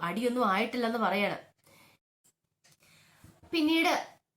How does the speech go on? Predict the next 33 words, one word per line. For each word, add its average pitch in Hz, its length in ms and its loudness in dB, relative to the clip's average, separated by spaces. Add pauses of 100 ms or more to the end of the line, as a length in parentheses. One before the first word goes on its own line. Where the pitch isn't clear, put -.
(220)
ആരതി 220 380 2
മോൾ 269 180 4
ഇങ്ങനെ 233 280 0
ഓരോന്നൊക്കെ 226 460 2
ഓർത്ത് 220 240 0
ചിന്തിച്ചുകൊണ്ടിരിക്കുകയായിരുന്നു. 226 920 0
അമ്മേനെ 180 360 -2
അച്ഛനെ 220 240 -4
കുറിച്ച് 226 280 -4 (180)
ഓർത്തിരിക്കുന്ന 214 580 -2
സമയത്താണ് 220 420 0
അഖിൽമോൻ 196 440 -2
അങ്ങോട്ട് 214 260 -2
വരുന്നത്. 196 240 -2 (280)
അഖിൽമോൻ 220 460 0
വന്നിട്ട് 226 280 0
പറഞ്ഞു, 226 180 0 (220)
"അല്ല, 254 140 0 (340)
പോലീസുകാർ 220 540 2
എന്റെ 269 160 2
അമ്മേനെ 233 340 2
കൊണ്ടുപോകുന്ന" 240 520 2
ചോദിക്കുകയാണ്. 233 400 0 (240)
"ഉം, 190 300 -6
കൊണ്ടുപോകും, 190 480 -2
പോലീസ് 170 240 -6
സ്റ്റേഷനിലേക്ക് 214 480 -2
കൊണ്ടുപോകും, 226 320 0 (240)
പിന്നെ 330 180 2
അവിടെ 262 160 4
നിന്ന് 247 160 0
ജയിലിലേക്കും 233 580 2
പോകും. 196 200 -2